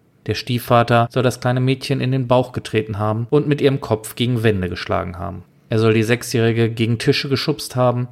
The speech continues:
bis Körper und Geist von Leonie trotz allem Lebenswillens eines Kindes nicht mehr konnten und aufgaben. "Gefühlslose Gesinnung", kommentiert der Staatsanwalt. Weiter lautet es in der Anklageschrift,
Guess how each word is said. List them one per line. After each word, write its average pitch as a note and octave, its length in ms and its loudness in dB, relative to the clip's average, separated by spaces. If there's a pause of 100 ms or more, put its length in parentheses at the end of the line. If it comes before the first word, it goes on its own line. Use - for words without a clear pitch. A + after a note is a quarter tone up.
bis D3 240 0
Körper A2+ 360 2
und A2+ 200 -2
Geist G2+ 300 2
von G#2 200 -2
Leonie G2+ 480 0
trotz - 360 -2
allem A2+ 300 2
Lebenswillens G2+ 720 0
eines F#2+ 260 -4
Kindes G2 500 -2
nicht - 240 -8
mehr G2+ 100 0
konnten F#2+ 580 -2
und C#3+ 240 0
aufgaben. F2 580 -4 (260)
"Gefühlslose B2+ 920 0
Gesinnung", A2+ 560 2 (120)
kommentiert F#2 540 -6
der F#2 100 -6
Staatsanwalt. F2+ 840 -8 (120)
Weiter A#2 420 4
lautet A#2 360 0
es A#2 220 -4
in B2 140 -2
der A#2 80 0
Anklageschrift, A#2 800 -2